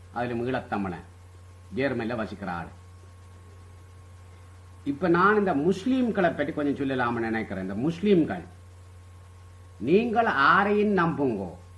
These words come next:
எவரையும் நம்புங்கோ, ஆனா ஒரு காலமும் முஸ்லீமை நம்பிடாதேங்கோ. முஸ்லீம் எப்பவுமே முதல குத்த-, குத்துறதுக்குண்டே திரிகிறவன். <clears throat> ஆ?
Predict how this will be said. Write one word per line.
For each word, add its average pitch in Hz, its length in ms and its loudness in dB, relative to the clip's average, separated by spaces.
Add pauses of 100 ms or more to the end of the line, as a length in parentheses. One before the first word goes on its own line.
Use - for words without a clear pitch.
(120)
எவரையும் 202 600 2
நம்புங்கோ, 143 560 0 (680)
ஆனா 175 360 2
ஒரு 185 280 2
காலமும் 175 560 4
முஸ்லீமை 175 400 2
நம்பிடாதேங்கோ. 135 840 2 (880)
முஸ்லீம் 190 460 2
எப்பவுமே 214 680 2
முதல 185 240 6
குத்த-, 196 560 2
குத்துறதுக்குண்டே 202 760 0
திரிகிறவன். 151 540 2 (180)
<clears throat> - 720 2
ஆ? 156 220 0